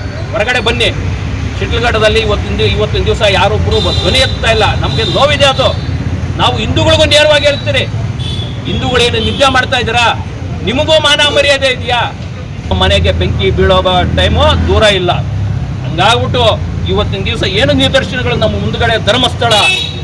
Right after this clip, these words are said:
ತಾಯಿ ಚಾಮುಂಡೇಶ್ವರಿ, ಇಂಥ ನಿದರ್ಶನಗಳು ಏನು ಬರ್ತಾ ಇದೆಯೋ, ಆ ನಿದರ್ಶನಗಳನ್ನ ಇಟ್ಕೊಂಡು ದಯಮಾಡಿ ಇವತ್ತಿನ ದಿವಸ ಹೊರಗಡೆ ಬನ್ನಿ. ಏನೆಲ್ಲ ಈ ಥರದ ಅನಾಹುತಗಳಾಗ್ತಾ ಇದೆಯೋ ಅದನ್ನ ಕಡಿವಾಣ ಹಾಕ್ತಕ್ಕಂಥದ್ದು ಮೊದಲನೇ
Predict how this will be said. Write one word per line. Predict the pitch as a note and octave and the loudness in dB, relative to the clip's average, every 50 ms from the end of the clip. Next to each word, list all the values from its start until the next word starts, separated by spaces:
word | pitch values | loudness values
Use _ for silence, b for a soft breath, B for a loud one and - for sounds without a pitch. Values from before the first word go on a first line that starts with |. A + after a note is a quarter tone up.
| - - - - - - - - - - - | -10 -10 -10 -10 -10 -10 -10 -10 -8 -6 -4
ತಾಯಿ | F#3 A3 C4+ C#4+ C#4 - - | 0 2 2 2 0 0 -2
ಚಾಮುಂಡೇಶ್ವರಿ, | A3+ A#3+ C4+ C#4 C#4 C4 C#4 C4+ B3 - - B3 A#3+ A3+ A3 G3 - - - - - - - - - - | -2 -2 0 -2 -2 0 0 0 0 -2 -4 -4 -2 -2 -2 -2 -4 -6 -8 -8 -8 -6 -6 -4 -4 -4
ಇಂಥ | - - A#3 G#3 G3 G3 | -2 0 0 0 0 0
ನಿದರ್ಶನಗಳು | G#3 G#3+ B3+ B3 - C4 A#3+ A#3 A3 G3+ - B3 | -2 -2 -2 -2 -2 -4 -4 -2 -2 0 0 0
ಏನು | C4+ A3+ | 2 0
ಬರ್ತಾ | A#3 A3 - - G#3 G3 | 0 0 0 2 0 2
ಇದೆಯೋ, | F#3+ F#3 F3+ F#3 F#3 F#3+ - - - - - - - - - - - - - - - - - - | 2 2 0 0 0 0 -2 -6 -8 -8 -8 -8 -8 -8 -6 -6 -6 -6 -6 -8 -6 -6 -4 -2
ಆ | D3 D#3 E3 | -2 -2 0
ನಿದರ್ಶನಗಳನ್ನ | F3 F#3+ G#3 A3+ A3 - A3+ G#3 G3+ G3+ G3+ G#3+ A3+ | 0 0 0 0 0 0 -2 -2 -2 -2 0 0 -2
ಇಟ್ಕೊಂಡು | - - - C#4+ C#4 C4+ A#3+ F#3+ - - - - - - - - | -2 0 0 2 2 2 2 0 0 -2 -8 -8 -6 -8 -6 -4
ದಯಮಾಡಿ | D3 E3+ G#3 B3 A#3+ A#3 A#3 A3 G#3+ - | -2 0 0 0 2 2 2 2 2 0
ಇವತ್ತಿನ | G3 F#3 - - F3 D#3+ | -2 -2 -4 -4 -4 -4
ದಿವಸ | F3 - G#3 G#3 | -4 -4 -4 -4
ಹೊರಗಡೆ | - E3+ G3 B3+ C4 C4+ C#4 | -2 -2 0 0 2 2 2
ಬನ್ನಿ. | C4 B3+ C#4 C#4+ C#4+ C#4 C#4+ - - - - - - - - - - - - - - - F3+ | 0 0 0 0 0 0 -2 -6 -10 -12 -12 -10 -10 -10 -10 -10 -10 -10 -10 -10 -8 -4 -4
ಏನೆಲ್ಲ | G#3+ A#3 A#3 A#3 A#3 A#3 A3+ G#3+ G3+ | -2 0 0 0 2 2 2 2 0
ಈ | G#3 - - | -2 -2 -2
ಥರದ | A3+ A3 A3+ G#3+ F#3 F#3+ | -2 -2 0 0 0 0
ಅನಾಹುತಗಳಾಗ್ತಾ | A3 C4 C#4+ C#4 C4 C4+ C4 B3 A#3 A3+ A3 - B3 A#3 G#3+ | 2 2 2 2 0 -2 -2 0 0 0 0 -2 -4 -4 -2
ಇದೆಯೋ | G#3+ G#3+ G#3 F#3+ F#3+ | 0 0 0 0 0
ಅದನ್ನ | - G3+ G3+ G3+ F#3 - - | -2 -2 -2 -2 -4 -2 -2
ಕಡಿವಾಣ | F3+ A3 B3 C4+ C4+ C4 B3 | -2 -2 0 0 2 2 2
ಹಾಕ್ತಕ್ಕಂಥದ್ದು | A#3 A3 - - A#3+ A#3+ - D#4+ - B3 G#3 G3+ F#3+ F#3 E3+ - - - - - - - E3+ | 0 0 0 -2 -4 -4 -4 -4 -2 0 0 0 0 -2 -4 -4 -4 -6 -6 -4 -4 -2 -2
ಮೊದಲನೇ | G3+ - B3+ B3+ C4+ C4+ | -2 0 0 2 2 4